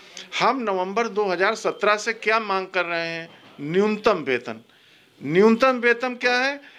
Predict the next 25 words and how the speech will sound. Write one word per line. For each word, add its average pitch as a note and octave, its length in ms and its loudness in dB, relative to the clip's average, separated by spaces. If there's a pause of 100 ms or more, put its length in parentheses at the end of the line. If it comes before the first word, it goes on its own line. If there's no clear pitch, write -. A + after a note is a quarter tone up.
(160)
इंटरनेशनल G#3 960 0
लेबर F#3+ 300 6
ऑर्गेनाइजेशन, F3+ 760 0
जो G3 140 2
कि G3 220 0
यूनाइटेड E3 460 0
नेशंस F#3+ 360 -2
की G3+ 80 -4
संस्था D#3 420 0
है, A3 200 0 (360)
उसमें G3 440 -2
भारत E3 480 2
ने A3+ 440 2 (340)
साइन G#3+ 460 0
किया A3 300 0
है G#3 100 -2
उस G3+ 180 -6
एग्रीमेंट F#3+ 520 0
पर, B2+ 120 -2 (640)
पार्लियामेंट G#3+ 680 2
में A3 140 -2
पास A3 380 0
किया A3+ 280 -2
गया G3+ 300 -2
है। A#2 220 -12